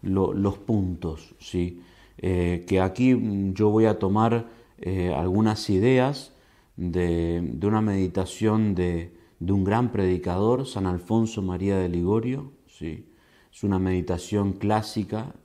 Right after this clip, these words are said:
que, que siempre acarrea,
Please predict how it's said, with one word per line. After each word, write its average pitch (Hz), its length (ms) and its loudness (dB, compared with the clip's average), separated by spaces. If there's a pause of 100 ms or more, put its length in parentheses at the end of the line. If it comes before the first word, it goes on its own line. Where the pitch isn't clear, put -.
que, 85 460 -6 (460)
que 87 140 -8
siempre 92 920 0 (580)
acarrea, 95 840 0